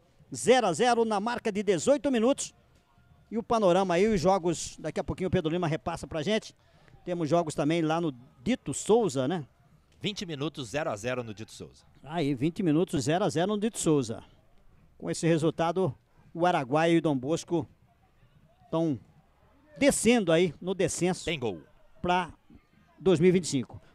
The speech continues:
Speaker 1: Depois desse chute, olha o misto! Olha o garoto João Henrique, com personalidade.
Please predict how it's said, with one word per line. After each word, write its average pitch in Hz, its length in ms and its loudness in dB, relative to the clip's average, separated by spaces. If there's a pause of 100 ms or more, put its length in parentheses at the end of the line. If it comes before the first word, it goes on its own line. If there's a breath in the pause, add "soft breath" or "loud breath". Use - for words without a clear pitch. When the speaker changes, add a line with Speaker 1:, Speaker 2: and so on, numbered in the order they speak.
(100 soft breath)
Speaker 1:
Depois 175 320 2
desse 190 220 4
chute, 285 460 6
olha 302 160 6
o - 20 4
misto! 180 1300 8 (300 soft breath)
Olha 285 320 8
o 262 60 4
garoto 214 500 8
João 220 180 2
Henrique, 185 420 0
com 208 160 -2
personalidade. 220 1080 0